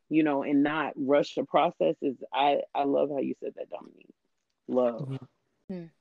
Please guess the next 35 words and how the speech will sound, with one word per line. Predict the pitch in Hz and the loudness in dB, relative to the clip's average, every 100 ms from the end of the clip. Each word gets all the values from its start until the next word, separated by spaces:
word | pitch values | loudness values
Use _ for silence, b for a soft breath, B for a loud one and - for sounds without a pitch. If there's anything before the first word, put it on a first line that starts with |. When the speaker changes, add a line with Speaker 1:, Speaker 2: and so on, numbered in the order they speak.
| _ _ _ _ _ _ _ _ _ _ b b b - | _ _ _ _ _ _ _ _ _ _ b b b 2
Speaker 3:
Makes | 269 - | 2 4
me | 330 | 2
think | 277 254 220 - _ | 6 4 2 -4 _
of | 214 | -6
a | 190 | -6
few | - 196 | -4 -4
things, | 180 185 180 175 | -2 -4 -4 -8
but | - 190 | -10 -8
the | 202 | -4
first | 226 220 - | 0 0 -2
word | 202 190 | -2 0
is | 185 170 - | 0 -4 -6
empathy. | 175 170 180 208 208 220 - - | -8 -8 -8 -4 -2 -4 -10 -4
Like, | 196 190 | -4 -2
we're | 196 | 2
talking | 226 220 214 | 2 2 0
about | 185 185 175 170 - _ _ _ - | -2 0 0 -4 -8 _ _ _ -6
personal | 214 208 214 190 | -6 -4 -4 -2
revelation | 180 170 175 180 - | -2 -2 -6 -6 -12
and | 165 165 | -14 -12
personal | - 175 - 180 139 | -12 -12 -10 -12 -12
experience. | - - 165 160 170 208 240 - _ b b b b b - | -16 -10 -6 -4 -2 -2 -2 -6 _ b b b b b -4
You | 147 139 | -2 -2
Speaker 2:
Mm-hmm. | 135 | 0
Speaker 3:
really | 226 240 220 | 2 4 4
have | 196 175 202 | 4 4 2
empathy | 196 202 - 170 156 | -4 -4 -6 -4 -2
once | 165 170 - | -4 -6 -6
you've | 170 156 | -8 -6
been | 170 180 202 | -4 -2 -4
through | - - - | -6 -14 -10
that. | 87 - - - _ _ _ _ _ - | -12 -12 -20 -20 _ _ _ _ _ 2
And | 214 202 190 196 - _ - | 4 4 0 -8 -12 _ -6
talking | 247 269 285 | 4 4 4
about | 240 196 | -2 -4